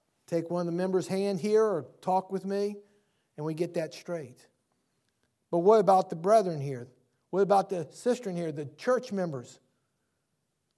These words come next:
When's the last time you invited someone to church? When's the last time you got excited about the Word of God? When's the last time you brought, picked somebody up and brought them to church? When's the last time you put your heart and soul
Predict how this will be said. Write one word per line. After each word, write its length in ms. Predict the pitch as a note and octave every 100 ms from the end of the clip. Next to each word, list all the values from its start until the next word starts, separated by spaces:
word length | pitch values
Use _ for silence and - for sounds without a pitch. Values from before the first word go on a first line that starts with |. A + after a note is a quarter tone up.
| -
When's 180 | F#3+
the 60 | F#3
last 260 | G3+ G#3 -
time 180 | G3+
you 100 | G3+
invited 540 | G3+ F#3 D#3+ G#3 G#3+ G3
someone 380 | - G3+ G3 F#3+
to 80 |
church? 420 | F#3+ - A3 F#3+ -
When's 180 | F3 G3
the 60 | F#3+
last 280 | G#3 G3
time 200 | - G#3+
you 80 | G3
got 180 | F#3 G3
excited 500 | F#3 - G#3+ G#3 G#3
about 240 | G3 G3
the 80 | G3
Word 220 | G3 G#3
of 140 | G#3 E3
God? 420 | G3+ G#3+ G3+ E3 - -
When's 180 | F3+ G3
the 80 | F#3+
last 320 | G#3 G3+ -
time 240 | G#3 G3+
you 140 | G3+ F#3+
brought, 420 | C#3+ C3+ G#3 -
picked 200 | A#3 A#3
somebody 420 | - G#3 G3 G3
up 180 | G#3 G3
and 100 | F3+
brought 280 | D#3+ G3 G3+
them 120 | G3+
to 80 | F#3+
church? 420 | A3 G#3+ G#3+ - _ _ _ _ _ _
When's 240 | F#3 G3
the 40 | G3
last 280 | A3 G#3
time 200 | A3+ A3
you 120 | G#3+ F3+
put 260 | A3+ A3
your 100 | G3
heart 300 | C#3 G#3 G#3+
and 100 | F#3+
soul 540 | - G#3+ A#3+ A3+ F#3+